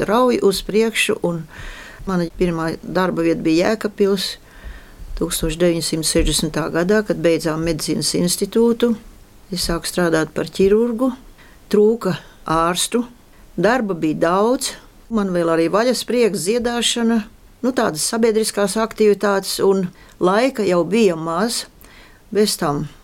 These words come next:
radās bērni. Mani vecāki bija ļoti izpalīdzīgi, un tikai tāpēc arī varēja būt tie trīs bērni, ka bija vecāki mājās, jo savienot, eh, ķirurga darbu ar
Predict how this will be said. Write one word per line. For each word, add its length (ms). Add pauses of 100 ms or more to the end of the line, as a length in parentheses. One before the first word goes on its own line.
(160)
radās 420
bērni. 560 (720)
Mani 180
vecāki 720
bija 300
ļoti 400
izpalīdzīgi, 800
un 340
tikai 300
tāpēc 420
arī 160
varēja 320
būt 220
tie 100
trīs 380
bērni, 460 (580)
ka 100
bija 220
vecāki 500
mājās, 640
jo 400
savienot, 720
eh, 400
ķirurga 640
darbu 560
ar 260